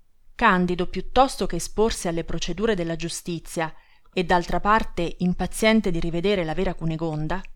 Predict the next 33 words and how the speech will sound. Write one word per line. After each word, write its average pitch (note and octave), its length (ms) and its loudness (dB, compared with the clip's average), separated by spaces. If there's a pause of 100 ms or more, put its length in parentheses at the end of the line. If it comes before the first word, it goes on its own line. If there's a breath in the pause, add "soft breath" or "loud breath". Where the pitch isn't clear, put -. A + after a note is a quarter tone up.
(140)
si - 180 -2
attenne E3+ 380 0
al F#3 120 -2
consiglio A#3 420 0
di F3 100 0
Martino D#3 600 -4 (560 soft breath)
e C4+ 120 2
offrì F#3 340 0
al D#3 120 -2
bargello F#3+ 800 -2 (140)
tre G#3 160 -2
piccoli F#3+ 480 -2
diamanti F#3 540 2
di - 120 -4
circa F3 420 -2
tremila E3+ 400 -2
pezze E3 320 -4
l'uno. D#3 440 -6 (1500)
"Ah, B3+ 440 0
signore", A#3+ 840 4 (520 soft breath)
gli F3 200 -2
disse E3+ 380 -4
l'uomo F3 380 2
del E3+ 160 -4
baston E3+ 440 -2
d'avorio, E3 560 -2 (560)
"quando D4 400 2
aveste A3 320 2
commessi G3 580 2
tutti E4 340 2
i G3 40 -2
delitti G3 380 0
immaginabili, F#3 840 0